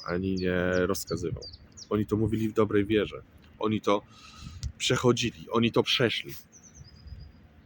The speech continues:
Oni mi opowiadali o swoim życiu, jak do tego podchodzili, jak to zrobili, jak to przeszli, jak to nawet widzą co niektóre sprawy. Teraz,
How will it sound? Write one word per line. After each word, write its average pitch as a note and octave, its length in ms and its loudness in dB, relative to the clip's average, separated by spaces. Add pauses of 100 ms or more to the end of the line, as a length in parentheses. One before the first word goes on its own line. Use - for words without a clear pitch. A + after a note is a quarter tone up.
(600)
Oni A#2 180 4
mi A#2 120 6
opowiadali A2+ 500 4
o A2+ 40 6
swoim A#2 300 0
życiu, A2 320 0
jak F2 100 0
do F#2 80 -12
tego G#2 200 2
podchodzili, G#2+ 640 0
jak - 400 0 (260)
to G#2 100 -2
zrobili, G2+ 600 2
jak F2+ 120 -2
to - 140 -8
przeszli, G#2 400 -2
jak F#2 100 -6
to - 120 -6
nawet G2+ 300 0
widzą A#2+ 280 0
co G#2+ 120 -4
niektóre F#2+ 340 -4
sprawy. D#2+ 380 -10 (1200)
Teraz, C#3 420 0